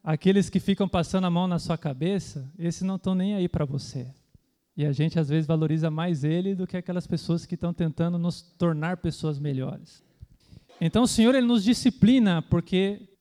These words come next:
nos ama. E diz mais a palavra. Diz que a forma de você saber se você é filho de Deus ou não é pela disciplina que você recebe. Tá escrito assim: ó, "Se vocês não são disciplinados",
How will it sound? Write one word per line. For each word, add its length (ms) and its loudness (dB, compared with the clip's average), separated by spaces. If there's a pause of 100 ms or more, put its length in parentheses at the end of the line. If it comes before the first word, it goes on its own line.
nos 280 4
ama. 300 0
E 40 0
diz 240 0
mais 300 2
a 80 4
palavra. 600 -2 (220)
Diz 260 4
que 420 0 (280)
a 140 6
forma 480 6
de 100 2
você 320 4
saber 400 6
se 140 -2
você 300 2
é 140 2
filho 520 0
de 160 2
Deus 300 4
ou 120 4
não 460 2 (220)
é 100 2
pela 260 6
disciplina 600 4
que 100 -2
você 260 0
recebe. 640 0 (280)
Tá 100 0
escrito 320 0
assim: 260 0
ó, 220 0 (180)
"Se 160 0
vocês 440 4
não 320 4
são 320 0
disciplinados", 1120 -2